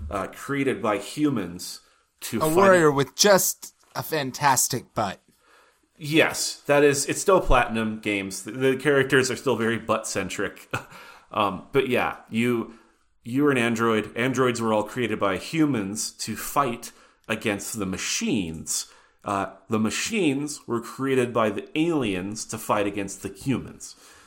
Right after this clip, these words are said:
Speaker 1: So on the far ends, you got the humans and the aliens, and then the ones actually fighting are the machines and the androids. And they've been fighting for so long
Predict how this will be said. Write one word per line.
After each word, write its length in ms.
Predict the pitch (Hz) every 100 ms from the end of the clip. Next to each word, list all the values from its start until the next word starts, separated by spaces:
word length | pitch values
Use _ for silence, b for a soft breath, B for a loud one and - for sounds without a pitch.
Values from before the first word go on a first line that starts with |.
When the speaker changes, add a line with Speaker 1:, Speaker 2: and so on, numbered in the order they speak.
| b
Speaker 1:
So 480 | - 113 98 92 -
on 200 | 101 98
the 40 |
far 320 | 90 - 160 156
ends, 320 | 151 147 135
you 60 |
got 200 | 120 120
the 60 | 113
humans 380 | 120 147 135 117
and 120 | 113
the 160 | 110 110
aliens, 520 | 107 107 104 101 - b b -
and 200 | 101 95
then 120 | 95
the 60 |
ones 320 | 98 120 123 113
actually 360 | 113 - 101
fighting 360 | 98 127 110 110
are 100 | 101
the 60 |
machines 460 | 92 90 - 123 101
and 80 | 101
the 160 | 107
androids. 580 | 117 110 101 95 92 85 B B B B
And 160 | 117 120
they've 160 | 120
been 120 | 113
fighting 420 | 107 - 135 131 127
for 180 | 117
so 580 | 98 - - 202 190 185
long 800 | 175 175 214 185 113 95 95 110